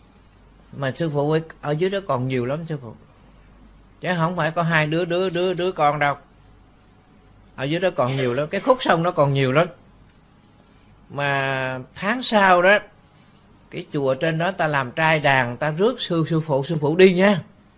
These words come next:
Tôi nói, "Trời đất, sao mà con biết à?" Đó họ rước, ta họ đâu có rước, sư phụ đâu mà sư phụ đi. Nó nói tháng sau đó, tháng bảy đó, ở tháng, tháng, tháng chín, tháng mười đó, thì rằm tháng mười ở trên cái chùa trên, khúc trên đó đó,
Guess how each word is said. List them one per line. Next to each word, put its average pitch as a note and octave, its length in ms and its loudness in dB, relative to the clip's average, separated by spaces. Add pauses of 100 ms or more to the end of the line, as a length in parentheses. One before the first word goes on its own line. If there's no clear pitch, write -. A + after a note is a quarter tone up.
(760)
Tôi C#3 120 -8
nói, F3 240 -6
"Trời A#2+ 180 -2
đất, D3+ 160 -2 (920)
sao E3 140 -2
mà D3 120 -4
con D#3+ 240 -4
biết A3 200 0
à?" E3 100 -4
Đó F3 120 0
họ C#3 180 0
rước, A#3 280 0
ta E3 80 0
họ A#2 200 -2
đâu E3 140 -4
có F#3 120 0
rước, A#3+ 360 0
sư - 160 -8
phụ D#3 200 -2
đâu F3 160 2
mà D#3 140 -2
sư E3 180 -4
phụ D#3+ 140 -2
đi. F#3+ 240 4 (280)
Nó E3 120 -6
nói G#3 260 0
tháng A#3+ 240 -2
sau G3 340 4
đó, G#3 160 2
tháng A#3 200 -2
bảy F3 240 0
đó, B3+ 120 4 (340)
ở F3 160 2
tháng, A#3+ 280 -2
tháng, A3+ 420 -2
tháng A3 120 -2
chín, C4 220 -2
tháng A#3+ 180 0
mười E3+ 220 8
đó, F#3 120 10 (480)
thì C#3+ 280 -4
rằm D#3 220 2
tháng F#3+ 180 0
mười D3+ 160 2
ở D#3 100 2
trên E3+ 220 -2
cái F#3+ 180 -2
chùa C#3+ 180 2
trên, D#3+ 260 -2
khúc C4 220 0
trên F3 220 6
đó F3+ 140 4
đó, A3 160 0